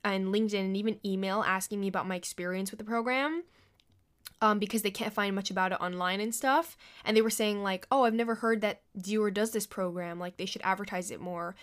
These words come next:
which I completely agree with. So I am very happy and would be happy to share about my experience with it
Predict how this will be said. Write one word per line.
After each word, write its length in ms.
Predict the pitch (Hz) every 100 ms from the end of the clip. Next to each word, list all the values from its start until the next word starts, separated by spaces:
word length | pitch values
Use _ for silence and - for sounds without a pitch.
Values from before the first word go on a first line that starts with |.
| -
which 140 | 214
I 80 | 226
completely 400 | 220 226 285 240
agree 240 | 180 190 185
with. 360 | 170 165 190 - - - -
So 460 | - 214 190 190 -
I 140 | 214
am 420 | 202 202 202 202
very 420 | 190 226 233 247
happy 440 | 240 214 208 214 202
and 220 | 196 190
would 180 | 202 208
be 100 | 202
happy 280 | 196 185 196
to 120 | -
share 240 | - 196
about 240 | 196 185 170
my 100 | 185
experience 580 | 180 - 190 196 196 196
with 200 | 202 208
it 280 | 202 202